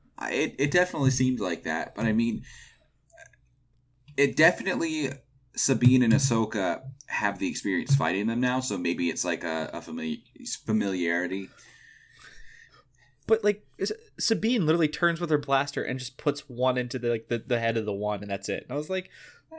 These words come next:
Speaker 1: She's always
Speaker 2: "You
Speaker 1: been a
Speaker 2: guys
Speaker 1: skilled
Speaker 2: were"
Speaker 1: marksman, though, you know?
Speaker 2: That, <sighs> I guess I'm thinking that the H Ks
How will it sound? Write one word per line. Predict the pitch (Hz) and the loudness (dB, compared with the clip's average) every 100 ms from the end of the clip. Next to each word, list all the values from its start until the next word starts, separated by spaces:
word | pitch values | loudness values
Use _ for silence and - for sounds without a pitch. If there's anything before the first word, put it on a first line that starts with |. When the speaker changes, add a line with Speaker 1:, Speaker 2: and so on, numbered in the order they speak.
| 302 | -4
Speaker 1:
She's | - 269 | 2 8
always | 285 269 | 8 8
Speaker 2:
"You | 220 | 8
Speaker 1:
been | 175 | 6
a | |
Speaker 2:
guys | 151 | 6
Speaker 1:
skilled | 135 98 | 6 4
Speaker 2:
were" | |
Speaker 1:
marksman, | 87 104 - 53 | 2 0 -4 -10
though, | - 67 123 - | -10 0 2 2
you | |
know? | 175 - - - _ _ _ | -4 -8 -8 -14 _ _ _
Speaker 2:
That, | 269 262 - 932 - - - | -4 -4 -4 -2 -2 -6 -12
<sighs> | - - - - - | -14 -20 -20 -20 -4
I | 156 | 0
guess | 160 165 | 0 0
I'm | 143 | -2
thinking | 143 135 | -4 0
that | 123 113 | 0 0
the | 127 - | -4 0
H | 123 120 - | 0 0 -6
Ks | - 110 110 104 95 - | -4 -2 -2 -4 -6 -8